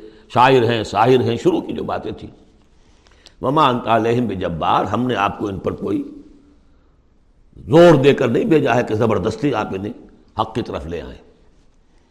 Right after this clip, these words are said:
فذکر بالقرآن من یخاف وعید، پس تذکیر کیجئے قرآن کے ذریعے سے۔ ہر اس شخص کو کہ جو ذرا سا بھی، جس کے اندر کوئی تھوڑی سی روح زندہ ہوگی اور احساس ہوگا،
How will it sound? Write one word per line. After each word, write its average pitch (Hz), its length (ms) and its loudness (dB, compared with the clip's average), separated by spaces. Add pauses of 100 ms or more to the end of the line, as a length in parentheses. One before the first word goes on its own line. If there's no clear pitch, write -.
(440)
فذکر 156 500 4
بالقرآن 120 800 2
من 110 240 -2
یخاف 87 480 -8
وعید، 73 520 -14
پس - 140 -12
تذکیر 110 460 -4
کیجئے 107 300 -6
قرآن 73 340 -12
کے 73 140 -20
ذریعے 57 280 -20
سے۔ - 160 -20 (1000)
ہر 165 100 6
اس 165 140 6
شخص 156 240 0
کو 170 120 2
کہ 160 60 4
جو 120 160 -2
ذرا 202 300 2 (100)
سا 151 100 4
بھی، 123 220 -4 (140)
جس 180 220 -2
کے - 100 0
اندر 214 340 -2
کوئی 220 240 4
تھوڑی 208 260 2
سی 185 100 0
روح 190 240 2
زندہ 165 280 0
ہوگی 165 380 4 (400)
اور 170 160 6
احساس 175 540 6
ہوگا، 170 240 6